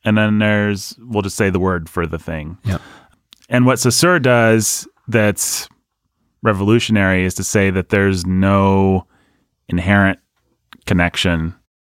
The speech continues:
Speaker 1: between those two things. And he points
Speaker 2: Yeah.
Speaker 1: out that every language has its own word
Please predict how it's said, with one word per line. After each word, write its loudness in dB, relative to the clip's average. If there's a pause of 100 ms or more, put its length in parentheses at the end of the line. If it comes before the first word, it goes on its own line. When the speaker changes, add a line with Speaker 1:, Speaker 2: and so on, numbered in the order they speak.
(220)
Speaker 1:
between 0 (500)
those -2 (260)
two 0
things. -6
And -4
he -4
points -2
Speaker 2:
Yeah. 2
Speaker 1:
out -2
that -2
every 0
language 0
has 0
its -2
own 0
word 0